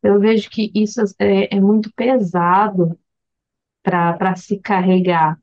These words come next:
Como também de, por exemplo, de dar certo pra não ser um fardo pros pais. E eu, e aí eu vejo, que é o que eu tava falando com você antes da gente começar, né?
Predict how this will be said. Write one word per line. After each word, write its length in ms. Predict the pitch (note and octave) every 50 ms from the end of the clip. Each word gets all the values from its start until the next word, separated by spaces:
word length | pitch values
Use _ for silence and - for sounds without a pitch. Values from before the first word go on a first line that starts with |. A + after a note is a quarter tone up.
| _ _ _ _ _ _ _ _ _ _ _ _ _ _ _ _ _ _ _ _ _
Como 320 | - G#3 G#3 A3 A#3 B3+
também 520 | A#3+ B3 A3+ G#3+ G3 G3 G3 G#3 A3+ A#3 A3+
de, 420 | A3 - A3+ A3+ A3 G#3+ G#3 G#3 F#3
por 120 | G#3+ G#3
exemplo, 760 | G#3 G3+ G3+ G3 G3+ G3 F#3+ F#3+ G3+ G3 F#3 F#3 F#3 G#3 F#3+ - _ _ _ _ _
de 160 | F3+ E3+ G3
dar 320 | F3+ F3+ F#3+ F#3 G#3 A#3 A#3
certo 800 | - - - A3+ G3+ F#3+ G3 G#3+ B3 A#3+ - C#4 C#4+ D4+ D4+ - _ _ _ _ _ _ _ _ _ _ _ _ _ _ _
pra 360 | - G3+ F#3+ F#3+ G3+ G#3+ G#3+ G#3
não 240 | G#3+ G#3+ G#3+ A3
ser 300 | A3 - - B3 G#3+ A3
um 120 | A#3 A#3+ A#3
fardo 420 | - - A3+ G3 F#3+ G3 F#3+ G3 F#3+
pros 240 | A3+ A#3 A#3 -
pais. 440 | - A3 F#3+ F3 F3 F3 E3+ - _ _
E 80 | - G#3+
eu, 180 | A3 A3 A3+ A3
e 140 | A3+ A#3
aí 160 | A3+ A3+ A#3 C4
eu 180 | C#4 C4 A3+ G3+
vejo, 320 | G#3+ A3 A3+ A#3 A#3 A#3
que 60 | G#3+
é 20 | G3+
o 40 |
que 80 | F#3+ G3+
eu 40 | F#3+
tava 180 | G3 F#3+ F#3+ F#3+
falando 280 | F#3 G3 F#3+ F#3+ F#3+
com 100 | F#3+ G3
você 240 | F#3 F#3+ F#3+ - G3+
antes 160 | F#3 F#3 F3+
da 140 | F#3 F#3+ G3
gente 200 | F#3+ F#3 F#3 F#3
começar, 460 | - G3 F#3 F#3 F#3 - F#3 F3 F3
né? 140 | E3+ F3 F3+